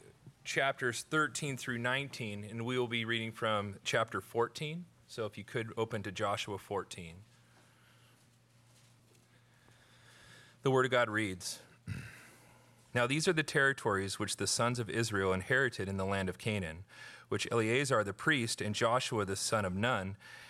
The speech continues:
and the heads of the households of the tribes of the sons of Israel apportioned to them for an inheritance, by the lot of their inheritance, as the Lord commanded through Moses, for the nine tribes and the half tribe.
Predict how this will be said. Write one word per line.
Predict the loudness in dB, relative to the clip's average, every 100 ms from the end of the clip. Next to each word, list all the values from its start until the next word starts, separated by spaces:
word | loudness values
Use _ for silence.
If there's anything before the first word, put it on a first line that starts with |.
| -12 -4
and | -2
the |
heads | 2 2 2
of | -4 -2
the | 0
households | 2 2 0 -2 -2
of | -4
the | -4
tribes | -2 2 2 2 -2
of | -2
the | -2
sons | 0 -2 -2
of | -4
Israel | -2 0 0 -2 -2
apportioned | -6 0 2 2 -2 -6
to | -6
them | -4 -2
for | 0 -2 -4 -14 _ -8
an | -6
inheritance, | -4 0 0 0 -8 -12 -16 -18 -20 -20 -20 -18 -18 -20 -2
by | 0
the | 4
lot | 2 4 2
of | 2
their | 4
inheritance, | 2 2 2 2 -2 -4 -6 -2
as | 0 0
the | 2
Lord | 4 4 2
commanded | 0 2 2 0 -2
through | -2 2
Moses, | 2 2 -2 -8 -10 -12 -4
for | -2
the | 0
nine | 2 2 0
tribes | 0 0 0 0
and | -2
the | -2
half | -2 -4
tribe. | -4 -4 -4 -8